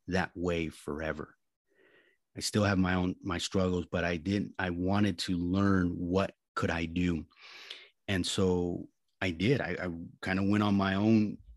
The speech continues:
you know, personal development, you know, type of,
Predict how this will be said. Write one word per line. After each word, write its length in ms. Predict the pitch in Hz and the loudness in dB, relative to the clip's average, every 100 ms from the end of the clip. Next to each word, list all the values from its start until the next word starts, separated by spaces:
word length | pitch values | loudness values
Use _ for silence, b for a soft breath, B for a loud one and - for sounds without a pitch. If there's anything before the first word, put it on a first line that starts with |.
| _ - | _ -8
you 100 | 113 | -4
know, 120 | 98 | -4
personal 420 | 92 - 110 113 | -2 0 2 2
development, 680 | 98 87 92 120 113 90 - - _ _ - | 2 2 2 4 4 2 -4 -12 _ _ -18
you 160 | - 101 | -10 -6
know, 340 | 92 90 90 82 _ | -6 -6 -8 -10 _
type 220 | - 95 | -4 -4
of, 200 | 95 90 | -4 -6